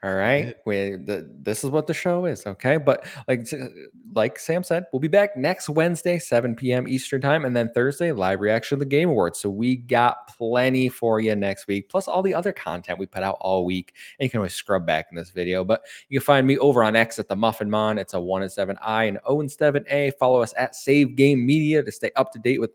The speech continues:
Speaker 1: all of the latest. Until next week, we'll see ya. Goodbye.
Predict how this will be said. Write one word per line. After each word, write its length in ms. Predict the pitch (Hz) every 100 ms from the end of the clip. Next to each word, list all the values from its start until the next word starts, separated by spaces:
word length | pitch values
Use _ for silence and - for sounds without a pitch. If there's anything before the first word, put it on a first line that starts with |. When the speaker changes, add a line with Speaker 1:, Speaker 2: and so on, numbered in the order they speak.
| -
Speaker 1:
all 360 | 117 127 135 -
of 160 | 104
the 120 | 92 87
latest. 720 | 90 95 123 143 147 - - - - -
Until 460 | 95 90 - 156 175
next 320 | 101 82 -
week, 280 | 87 82 - _ _
we'll 180 | 92 101
see 280 | 101 101 87
ya. 100 | 78 - _ _ _
Goodbye. 520 | - 85 87 90 90